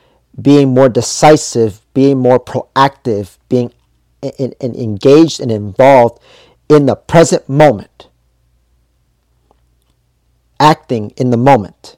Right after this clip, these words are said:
right? Um, because destiny, I believe that we all have, we can,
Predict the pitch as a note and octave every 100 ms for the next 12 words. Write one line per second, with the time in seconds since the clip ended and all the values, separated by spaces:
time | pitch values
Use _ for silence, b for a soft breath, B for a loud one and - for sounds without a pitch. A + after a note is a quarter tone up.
0 | _ _ _ _ _ _ _ _ _ _
1 | _ _ _ _ _ G#2+ A#2 B2 _ _
2 | _ _ _ _ _ _ _ B2+ A#2+ A2+
3 | G2+ F#2+ - _ _ _ _ _ _ C#3+
4 | E3 B2 F#2+ D#3 - E3 D#3 C#3 - _
5 | _ _ _ C3 D3 D#3+ D#3 D3 - _
6 | _ _ _ _ _ _ _ _ _ -
7 | A#2+ A#2 - - B2 C#3 C#3 B2+ C#3 C3
8 | B2+ A#2 - D3 - D3 B2